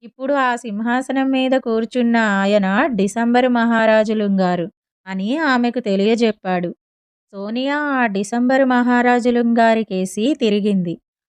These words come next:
ఆ మంట యొక్క కాంతికి బంగారు బొమ్మలాగా మెరిసిపోయే ఆ బాలికను చూశాడు రాజు. ఆమె ముఖం చిరునవ్వుతోనే ఉన్నప్పటికీ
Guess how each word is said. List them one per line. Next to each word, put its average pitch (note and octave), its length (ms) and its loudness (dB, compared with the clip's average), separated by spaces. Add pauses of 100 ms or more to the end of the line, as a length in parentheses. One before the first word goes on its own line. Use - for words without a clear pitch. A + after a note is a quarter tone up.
(140)
ఆ A3 100 -6
మంట G#3 340 -4
యొక్క C#4 380 0
కాంతికి A#3 760 -2
బంగారు G#3 600 2
బొమ్మలాగా A#3 760 2
మెరిసిపోయే A#3+ 760 0
ఆ A3+ 220 2
బాలికను G#3 680 -2
చూశాడు G3+ 580 -2
రాజు. F#3+ 460 0 (540)
ఆమె B3 240 -2
ముఖం B3+ 540 -2
చిరునవ్వుతోనే B3+ 1000 0
ఉన్నప్పటికీ A3 1000 -2